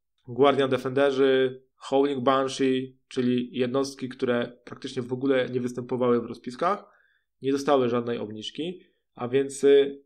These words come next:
no nie za bardzo jest z czego lepić, tak? Bo bardzo mocne piki osłabły, a nie pojawiło się nic, co mogłoby to jakoś wyrównać.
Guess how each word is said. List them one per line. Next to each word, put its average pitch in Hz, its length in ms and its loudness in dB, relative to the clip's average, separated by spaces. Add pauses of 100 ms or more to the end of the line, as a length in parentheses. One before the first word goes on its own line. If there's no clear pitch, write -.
(140)
no 127 120 -6
nie 131 100 0
za 135 100 2
bardzo 139 200 2
jest 135 160 0
z - 40 -14
czego 135 220 2
lepić, 139 340 0
tak? 123 400 -4
Bo 113 540 -2 (180)
bardzo 135 340 0
mocne 131 280 -2
piki 135 300 -10
osłabły, 127 680 -2
a 143 60 -4
nie 135 120 -2
pojawiło 139 400 2
się 135 160 -6
nic, 147 500 -10 (200)
co 135 480 2
mogłoby 131 300 0
to 127 80 0
jakoś 123 260 -2
wyrównać. 120 640 -4